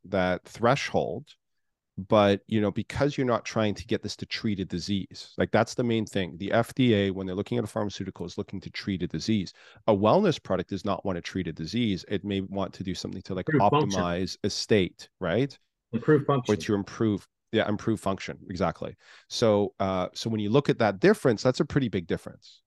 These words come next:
Speaker 1: And so that's why the barrier doesn't necessarily need to be the same for
Speaker 2: Mm-hmm.
Speaker 1: even the type, the levels. You don't need to do phase one, phase two, phase three, you know, although, you know, it is good for us to test because, again, one of the things you don't even think about these wellness products,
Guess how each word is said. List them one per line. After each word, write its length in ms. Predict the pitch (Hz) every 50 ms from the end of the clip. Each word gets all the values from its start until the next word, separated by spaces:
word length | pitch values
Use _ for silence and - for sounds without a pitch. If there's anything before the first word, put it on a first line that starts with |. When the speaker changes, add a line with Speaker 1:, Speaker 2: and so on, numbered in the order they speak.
| _ _ -
Speaker 1:
And 140 | 110 95 92
so 140 | - 110
that's 260 | 98 - 113 113 - -
why 220 | 131 120 113 110
the 100 | 92 92
barrier 540 | 82 92 117 104 110 123 120 120 110 98 95
doesn't 260 | 90 98 - - 101
necessarily 460 | 95 90 - - - - 95 92 87
need 120 | 90 87 -
to 60 | -
be 120 | 82 90 87
the 100 | 82 82
same 560 | - - - 107 104 98 95 95 92 90 87 - _ _ _ _ -
for 80 | 120
Speaker 2:
Mm-hmm. 140 | 117 110 117
Speaker 1:
even 220 | 107 98 95 92 90
the 60 | 85
type, 240 | - - 107 - -
the 140 | - 98
levels. 340 | 95 95 98 98 - 95 92
You 80 | 110 110
don't 120 | 110 110
need 120 | 107 101 85
to 80 | 98
do 80 | 95 95
phase 300 | - - 98 92 85 82
one, 320 | 98 104 104 101 98 95
phase 260 | - - 90 87 -
two, 220 | - - 104 101 95
phase 320 | - - 85 82 80 -
three, 260 | - 95 98 95 90 - - - - - _ _ -
you 100 | 120 101
know, 180 | 92 92 95 -
although, 680 | - 117 117 110 98 117 135 139 120 107 104 107 110 - _
you 100 | - 110
know, 280 | 104 98 95 98 98 -
it 140 | 113 107 104
is 180 | 120 131 120 -
good 340 | - 127 147 180 165 101
for 240 | - - - 110 101
us 180 | 98 95 - -
to 100 | - -
test 360 | - - 139 160 165 131 -
because, 280 | - 107 - 107 92 101
again, 340 | 87 87 110 127 113 98
one 140 | 92 117 151
of 80 | 180 147
the 40 | 117
things 280 | - 117 101 92 -
you 80 | 95 92
don't 160 | 101 104 110
even 160 | 107 90 85
think 220 | - - 143 147 -
about 180 | 82 85 -
these 160 | 92 92 82
wellness 340 | - 95 104 117 123 110 -
products, 380 | - - 85 73 69 - -